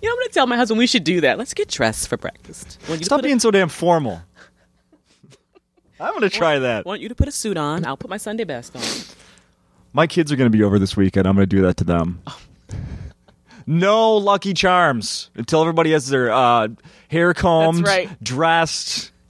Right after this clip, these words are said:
Speaker 2: Yes.
Speaker 1: Then you just give 'em a bowl of cereal after all that.
Speaker 2: Homework.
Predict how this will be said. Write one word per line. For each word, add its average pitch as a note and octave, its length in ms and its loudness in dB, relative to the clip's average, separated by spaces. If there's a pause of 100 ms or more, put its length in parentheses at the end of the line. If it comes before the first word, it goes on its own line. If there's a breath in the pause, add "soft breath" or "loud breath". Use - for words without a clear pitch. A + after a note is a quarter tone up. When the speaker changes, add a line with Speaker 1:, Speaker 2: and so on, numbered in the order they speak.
Speaker 2:
Yes. B2 420 -2
Speaker 1:
Then B3 140 -6
you A3+ 40 -2
just G#3 120 -6
give G3+ 100 -2
'em F#3+ 60 0
a - 40 -2
bowl D3+ 240 2
of C#3+ 60 -2
cereal C3+ 420 -2
after C3 220 -4
all A#2+ 140 -2
that. B2+ 220 -8
Speaker 2:
Homework. F#3 600 2